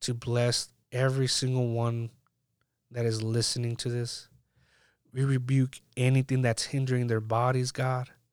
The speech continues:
from the top of their heads all the way down to the sole of their feet. We ask you in Jesus' name to be with them,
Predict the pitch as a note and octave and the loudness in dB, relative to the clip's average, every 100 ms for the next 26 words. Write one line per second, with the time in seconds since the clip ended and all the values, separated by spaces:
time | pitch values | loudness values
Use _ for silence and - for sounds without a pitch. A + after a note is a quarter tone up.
0 | _ _ _ _ _ - B2 G#2 - D3 | _ _ _ _ _ -6 -2 -2 0 2
1 | C#3+ D3 C3+ B2 G#2 - C3+ C3 - B2+ | 2 2 0 0 0 0 0 0 0 0
2 | C3 C3 A#2+ A#2+ B2+ C3 C3 A#2+ - - | 2 2 0 0 2 0 0 -2 -2 0
3 | C3+ C3 B2+ B2+ A#2+ - C3 B2+ - - | 2 2 2 0 -2 -4 -4 -4 -6 -10
4 | - _ _ _ _ _ _ _ - B2 | -12 _ _ _ _ _ _ _ -8 0
5 | B2+ C3 C3 - C3 B2 A2+ C3 C#3+ C#3 | 4 6 4 2 0 0 0 0 2 2
6 | A#2+ B2 B2+ B2+ - A#2 A#2 C3 C3+ B2+ | 0 2 0 0 -2 -4 0 2 4 2
7 | - B2+ B2 | 0 -4 -4